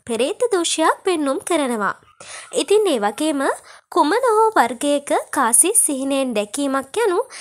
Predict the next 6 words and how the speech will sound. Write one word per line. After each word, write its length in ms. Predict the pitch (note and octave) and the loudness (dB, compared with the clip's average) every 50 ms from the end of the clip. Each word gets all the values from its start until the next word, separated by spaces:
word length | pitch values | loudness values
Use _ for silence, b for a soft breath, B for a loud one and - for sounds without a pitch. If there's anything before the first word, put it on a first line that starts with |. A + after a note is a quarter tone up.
| B B B B | B B B B
ණය 240 | B3+ A#3+ A#3+ B3 D4 A4 C#5+ | 0 4 4 4 4 2 0
දුරස් 340 | - A4+ G#4+ G4 F#4 F#4 - | 0 2 2 4 4 2 2
වලින් 320 | - E4 D4 D4+ D4+ F4+ G#4 | 0 0 -2 0 0 0 0
නිදහස් 480 | F4 C4 G#3 A#3+ A#3 B3 B3+ B3 - - - | 0 0 -2 -2 -2 -2 0 0 0 -2 0
වීමක් 480 | G3+ A3 C4 D#4+ G4 G4 F#4+ - - D#4 | -2 -2 -2 0 -2 -2 -2 -2 0 0
හෝ 80 | F4 | 0